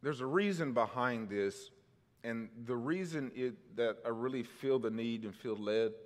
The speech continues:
to teach on the Holy Spirit has to do with something that I, that I have mentioned in the past, but I also mentioned here recently.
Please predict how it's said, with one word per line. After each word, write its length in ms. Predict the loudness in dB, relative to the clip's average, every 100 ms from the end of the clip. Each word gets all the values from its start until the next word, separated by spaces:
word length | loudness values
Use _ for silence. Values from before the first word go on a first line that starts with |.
| -16
to 80 | -16
teach 340 | -10 -8 -6
on 100 | -6
the 120 | -4 -2
Holy 240 | -2 -4
Spirit 420 | -6 0 2 2 -2 -20 -20 _
has 220 | 0 0
to 60 | 0
do 120 | -2
with 120 | -2
something 460 | 0 -2 -2 -4 0
that 140 | 4
I, 160 | 4 2 2
that 160 | 0 2
I 80 | 0
have 180 | 0 -2
mentioned 400 | -4 -4 -4 -6
in 60 |
the 100 | -6
past, 360 | -6 -4 -2 -2
but 100 | -4
I 40 | -2
also 420 | 0 -2 -2 -6
mentioned 480 | -4 -8 -8 -10 -6
here 160 | -6
recently. 760 | -6 -6 -8 -8 -10 -8 -10